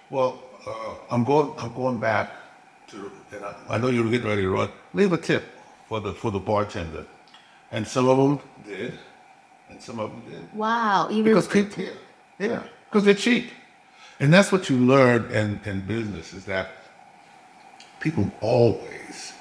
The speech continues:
Speaker 1: eventually show who they are. They can't get away from it because they get comfortable.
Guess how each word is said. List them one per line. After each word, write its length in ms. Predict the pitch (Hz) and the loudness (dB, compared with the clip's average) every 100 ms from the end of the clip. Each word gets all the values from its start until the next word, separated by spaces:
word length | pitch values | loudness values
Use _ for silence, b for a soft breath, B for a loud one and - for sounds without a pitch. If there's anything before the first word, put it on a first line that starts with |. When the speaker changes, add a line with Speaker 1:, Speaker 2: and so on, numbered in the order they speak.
| - | -6
Speaker 1:
eventually 540 | 82 90 95 - 78 | -4 -2 -4 -4 -6
show 260 | - - 87 | -4 -4 -6
who 140 | 82 78 | -6 -6
they 100 | 71 | -4
are. 320 | 73 69 71 - - - - - | -2 -2 -4 -8 -20 -20 -20 -14
They 100 | - - | -10 -6
can't 320 | - 120 - | -4 -4 -6
get 100 | 104 | -6
away 300 | 92 107 131 | -2 0 0
from 200 | - 82 | -2 -8
it 40 | - - B B | -10 -18 B B
because 420 | 107 - 104 92 - | -8 -2 0 0 0
they 100 | 104 | 0
get 220 | 101 - | 0 0
comfortable. 640 | - 147 - - - 73 | -4 -4 -8 -14 -10 -10